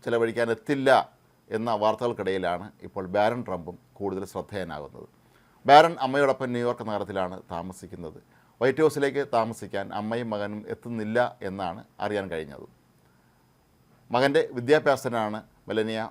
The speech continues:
മുൻഗണന നൽകുന്നത് എന്നാണ് ഇതിന് കാരണമായി പലരും ചൂണ്ടിക്കാട്ടുന്നത്. ഡൊണാൾഡ് ട്രംപ് ആകട്ടെ ജീവിതത്തിലെന്നും വിവാദങ്ങളിൽ നിറഞ്ഞു നിന്നിരുന്ന വ്യക്തിയാണ്. മാത്രവുമല്ല, അദ്ദേഹത്തെക്കുറിച്ച് ഒരുപാട് ലൈംഗികമായ ആരോപണങ്ങൾ കൂടി നിലനിൽക്കുന്ന സാഹചര്യത്തിൽ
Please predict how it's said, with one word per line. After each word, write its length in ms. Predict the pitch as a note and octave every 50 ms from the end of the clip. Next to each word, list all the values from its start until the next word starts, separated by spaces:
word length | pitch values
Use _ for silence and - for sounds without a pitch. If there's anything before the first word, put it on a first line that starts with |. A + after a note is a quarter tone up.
| - G2+
മുൻഗണന 420 | G#2+ G#2+ A2 A2+ A#2 A#2 A#2 A2+ G#2+ G#2 - G2
നൽകുന്നത് 440 | G2+ G2 G2+ G#2 G2 G#2+ G2+ F#2+ G2 F#2 F2
എന്നാണ് 340 | F2+ F#2 F#2 F2 E2 E2+ G#2 - _ _ _ _ -
ഇതിന് 180 | C#3+ D#3 D3+ C#3+ -
കാരണമായി 440 | - C3 C3+ C3+ C3 A#2+ A2+ A2 A2 A2
പലരും 300 | A2+ G#2 G#2 G2+ G#2 G2 -
ചൂണ്ടിക്കാട്ടുന്നത്. 640 | - G#2 F#2+ F2+ F#2+ E2 E2 D2+ - D2 C2 A1+ G#1+ _ _ _ _ _ _ _ _ _ _ _ _ _ _ _ _ _ _ _ _ _ _ _ _ _ _ _ _ -
ഡൊണാൾഡ് 300 | A#2 C3+ D#3 F3+ G3 F#3
ട്രംപ് 180 | E3+ D#3+ C#3+ C#3
ആകട്ടെ 280 | C3 B2 A2+ - A#2 A2+ - - _ _ _ _ _ _ _ -
ജീവിതത്തിലെന്നും 600 | A#2 C3+ D3 D3+ D3+ D3 C3+ B2+ B2 C#3 C#3+ B2+ - - A2
വിവാദങ്ങളിൽ 600 | A#2 A#2 B2 B2+ C3 C3 C#3 C3+ C3+ B2+ B2+ A#2+ A#2
നിറഞ്ഞു 260 | A2 A2 A2+ A#2 B2 B2
നിന്നിരുന്ന 360 | A#2 A2 G#2+ G2+ G#2 G2+ G2+ F#2 - - -
വ്യക്തിയാണ്. 460 | F#2+ F2+ - - G#2 F#2+ F2+ F2 F#2+ - _ _ _ _ -
മാത്രവുമല്ല, 500 | - A#2+ - C#3+ C#3+ C#3+ B2+ A2+ G2+ G2+ G#2 G2+ - _ _ -
അദ്ദേഹത്തെക്കുറിച്ച് 440 | - G#2+ C3+ C#3+ C#3 C#3 C3+ - C3 A#2+
ഒരുപാട് 240 | B2 B2 B2 A#2+ A#2 A2+
ലൈംഗികമായ 600 | A2 A2+ A#2 B2 C3+ C3+ C3 C3 A#2+ A#2+ A#2 A2+ A2+ G#2 - G2
ആരോപണങ്ങൾ 420 | G#2 G#2 G#2 A2 G#2+ A2+ A2+ A2+ A2
കൂടി 200 | F#2 G2 G2 G2 G2
നിലനിൽക്കുന്ന 440 | F#2+ F#2+ G2+ G2+ F#2 - G#2 G2 G#2+ G#2+ - - -
സാഹചര്യത്തിൽ 520 | - E2+ E2 E2 E2 F2 E2 - - -